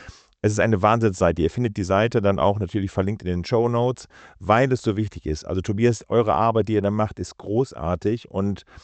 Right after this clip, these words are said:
ist für mich ein täglicher Begleiter. Na, also ich schaue immer wieder drauf, ich sehe auch, was du natürlich postest und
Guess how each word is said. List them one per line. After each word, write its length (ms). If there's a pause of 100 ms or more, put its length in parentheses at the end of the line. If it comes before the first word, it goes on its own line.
(200)
ist 140
für 100
mich 160
ein 100
täglicher 360
Begleiter. 440 (120)
Na, 140
also 140
ich 60
schaue 300
immer 280
wieder 180
drauf, 320
ich 120
sehe 260
auch, 220
was 160
du 100
natürlich 360
postest 460
und 240